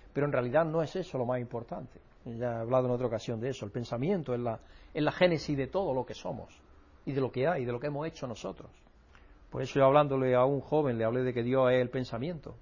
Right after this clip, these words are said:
per se. Pensamiento de todo, de todo el pensamiento inicial, ge-, el, el génesis de todo es el pensamiento de Dios. Para que todo fuera, lo que hay, todo lo que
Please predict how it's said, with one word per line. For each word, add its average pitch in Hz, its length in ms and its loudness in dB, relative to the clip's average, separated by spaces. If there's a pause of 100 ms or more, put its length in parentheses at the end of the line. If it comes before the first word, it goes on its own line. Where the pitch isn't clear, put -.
(140)
per 123 180 -2
se. - 260 -8 (760)
Pensamiento 170 540 0
de 151 120 0
todo, 147 340 0 (240)
de 139 100 -12
todo 233 340 2
el 180 80 -4
pensamiento 185 500 -4
inicial, 190 360 0
ge-, - 380 -6 (340)
el, 160 200 0
el 147 140 -2
génesis 233 500 4
de 208 100 4
todo 190 400 0 (560)
es 170 200 -4
el 180 80 0
pensamiento 160 640 -2
de 135 100 -2
Dios. 123 400 -8 (1200)
Para 127 140 -6
que 127 60 -10
todo 185 180 2
fuera, 190 360 4
lo 170 220 -6
que 131 160 -2
hay, 180 320 6
todo 170 240 -2
lo 165 120 -2
que 156 220 -8